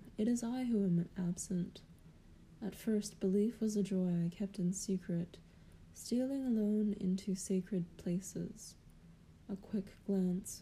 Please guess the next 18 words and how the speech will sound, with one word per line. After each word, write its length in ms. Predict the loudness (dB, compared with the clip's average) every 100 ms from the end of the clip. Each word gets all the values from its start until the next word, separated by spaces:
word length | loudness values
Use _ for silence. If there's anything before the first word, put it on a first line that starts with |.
| -10 0
and 140 | 2
away, 460 | 4 4 2 0 -4 -14 -20 -20 -20 -20 -12 2
and 220 | 4 4
back 420 | 4 0 -2 -6
circling. 640 | -8 -2 -2 -2 0 0 0 -8 -20 -20 -20 -20 -20 -20 -20 -20 -20 -20 -20 -20 -20 -20 -20 -20 -20 -20 -12 -4
I 40 |
have 180 | -2 0
long 260 | 0 0 0
since 320 | 0 0 0
uttered 300 | 0 2 4
your 120 | 4
name, 540 | 6 6 6 4 2 0
but 120 | 2
now 420 | 4 4 4 4
I 60 | 4
elude 420 | 4 4 4 2
your 120 | 0
presence. 720 | -4 -2 -2 -2 -4 -8 -16